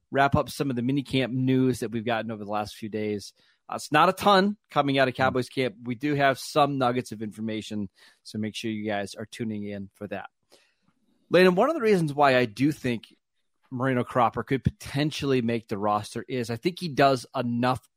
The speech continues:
Speaker 1: other things to warrant a spot. Like, just for example, it's pretty rare to have a receiver coming out of college with over four hundred career rushing yards. Like, that's a pretty significant amount.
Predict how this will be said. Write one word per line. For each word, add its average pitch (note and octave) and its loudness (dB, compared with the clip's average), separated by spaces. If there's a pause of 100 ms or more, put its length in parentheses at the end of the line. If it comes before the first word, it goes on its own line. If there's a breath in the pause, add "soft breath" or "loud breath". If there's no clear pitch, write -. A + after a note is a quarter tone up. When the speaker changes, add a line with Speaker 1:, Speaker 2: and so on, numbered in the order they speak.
Speaker 1:
other A#2+ -2
things G#2 -6 (920 soft breath)
to C#3+ 4
warrant C#3 2
a D3+ -2
spot. - -4
Like, C3 -6
just D#3 -4 (140)
for D3+ -4
example, B2+ -6 (480 soft breath)
it's - -6
pretty F#3 4
rare B2 -2 (460)
to C3+ -2
have B2+ 2
a B2+ 0
receiver B2+ -4
coming B2+ -4
out A#2 0
of A2 -6
college A#2 2
with G#2 -6 (300)
over B2 -2
four B2 0
hundred A#2 -2
career A#2 -2
rushing G#2 -6
yards. A#2+ -2
Like, C3+ -2 (560 soft breath)
that's F3+ 0
a G#3 -4 (100)
pretty C4+ 4
significant D#3 0
amount. A#2 0